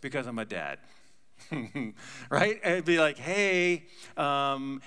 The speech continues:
it's time for breakfast. What do you want for breakfast?" And my kids will be on some device or they'll be watching T V, and I'll be like, from the kitchen, "Hey, um, what do you want for breakfast?" Nothing.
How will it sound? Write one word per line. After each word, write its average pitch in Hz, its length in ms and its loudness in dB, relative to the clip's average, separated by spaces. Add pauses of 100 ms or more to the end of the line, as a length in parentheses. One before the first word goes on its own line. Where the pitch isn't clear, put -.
it's 147 160 0
time 160 220 0
for 156 100 -6
breakfast. 143 500 -2
What 147 160 -6
do 139 80 -6
you 143 80 -6
want 127 160 -2
for 127 80 -10
breakfast?" 104 480 -6 (240)
And 147 100 -4
my 165 140 2
kids 190 420 0
will 160 80 -6
be 147 140 0
on 127 140 -2
some 131 180 -4
device 147 460 0
or 123 40 -14
they'll 120 80 -12
be 117 120 -8
watching 113 320 -2
T 117 200 -8
V, 165 300 2
and 135 80 -2
I'll 127 60 -4
be 123 80 -4
like, 120 200 -4
from - 440 -2
the 190 80 -2
kitchen, 131 420 -6 (200)
"Hey, 185 500 -2 (240)
um, 151 360 2
what 175 140 -2
do 175 80 -4
you 175 80 0
want 151 180 0
for 147 80 -10
breakfast?" 135 680 -2 (1300)
Nothing. 104 200 -6